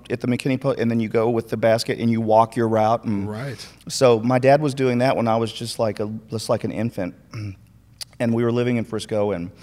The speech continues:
Speaker 1: um, I think, like, maybe, like, in one of my family's old farmhouses or something, and, um, my dad took this civil servant's exam and did really good, like, as far as the aptitude on what they were looking for.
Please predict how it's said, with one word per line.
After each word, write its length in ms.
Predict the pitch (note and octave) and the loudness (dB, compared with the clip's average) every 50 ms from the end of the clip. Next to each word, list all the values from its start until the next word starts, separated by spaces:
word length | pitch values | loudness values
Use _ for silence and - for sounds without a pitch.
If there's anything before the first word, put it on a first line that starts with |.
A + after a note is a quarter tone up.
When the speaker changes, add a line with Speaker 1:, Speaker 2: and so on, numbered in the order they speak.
| - - - - - - - - | -20 -20 -20 -20 -20 -20 -10 -4
Speaker 1:
um, 500 | - G2+ G2+ G2+ F#2 F2+ F2+ F#2 - - - - | -2 0 0 0 0 -2 -4 -6 -6 -8 -10 -10
I 120 | - G#2+ | -8 -8
think, 260 | - - A2+ A2 - | -6 -4 -6 -4 -2
like, 180 | A#2 A2 G#2 A2+ | -2 -4 -2 -2
maybe, 340 | A2 G#2+ G#2 G2+ G#2+ G#2+ G#2 | -4 -4 -4 -4 -4 -4 -4
like, 240 | G2+ G#2 G2+ G2 - | -2 -4 -4 -4 -4
in 100 | G2+ G2+ | -6 -4
one 140 | G2+ G2+ G2+ | -4 -2 -4
of 320 | G2+ F#2+ A#2 - - - | -4 -6 -10 -14 -14 -10
my 160 | A2+ A2 G2+ | -8 -8 -8
family's 400 | G#2 - G#2+ G#2+ G#2 G#2 G2+ G2+ | -8 -6 -6 -6 -4 -6 -6 -6
old 200 | A2+ - G#2+ G2 | -6 -6 -6 -6
farmhouses 600 | - - G2+ G2 G2+ G#2+ G#2+ G2 G2 - G2+ G2+ | -4 -4 -4 -2 -2 -4 -4 -6 -6 -6 -8 -8
or 80 | G#2 G2+ | -8 -8
something, 440 | - - G2+ G2 - G2+ G2+ G2 G2 | -6 -8 -8 -8 -8 -8 -8 -6 -6
and, 160 | F#2+ F#2 - - - - - - - - - _ - | -6 -8 -10 -12 -16 -20 -20 -20 -20 -20 -16 _ -6
um, 580 | G#2+ G#2+ G2+ F#2+ F2+ F2+ F2 F#2+ G2+ A#2+ C3+ - - - _ _ _ _ _ _ - | -4 -4 -4 -4 -4 -6 -6 -8 -10 -12 -14 -16 -20 -20 _ _ _ _ _ _ -6
my 160 | A#2+ A#2+ A#2 | -4 -2 -2
dad 220 | A#2 A2+ A2 A2 A2 | 0 0 0 0 -2
took 200 | - B2+ A#2 - - | -4 -8 -8 -8 -8
this 140 | A2+ G#2+ | -8 -8
civil 280 | - - A#2 G#2+ G#2 G#2 | -6 -4 -4 -4 -4 -4
servant's 420 | - - D3 D#3 F3+ G#3 - - | -4 -4 -6 -4 -4 -6 -8 -8
exam 360 | - A2+ A2 A2 G#2+ G#2+ G#2+ A2 | -8 -8 -6 -4 -4 -2 -2 -2
and 80 | G#2 F#2+ | -4 -4
did 140 | G#2 G2+ | -4 -4
really 220 | G#2 G#2+ A2 G#2+ G2+ | -4 -4 -4 -4 -4
good, 640 | F#2+ A#2 B2 C#3 C#3+ B2+ A#2 A2 G#2 A2+ - - | -4 -4 -4 -2 0 0 0 0 -2 -4 -6 -8
like, 260 | - G#2+ G#2+ G#2 G2 | -4 -2 -2 -2 -4
as 80 | - G#2+ | -6 -10
far 220 | - - A2+ A2 | -8 -4 -2 -2
as 100 | G#2 G2+ | -2 -2
the 120 | G#2 G#2 - - | -4 -8 -6 -4
aptitude 580 | A2 A2 - - A2+ - - B2 G#2 G2 - | -4 -6 -6 -6 -10 -8 -6 -6 -4 -4 -4
on 140 | - F2 G2 | -6 -6 -6
what 120 | G#2 G2+ | -6 -6
they 80 | - G#2 | -6 -6
were 100 | F#2 G2 | -6 -4
looking 280 | A2 C3+ D3+ - B2 G#2 | -6 -6 -6 -6 -8 -8
for. 340 | - - G2 F#2+ F#2 G2+ | -8 -6 -6 -6 -6 -8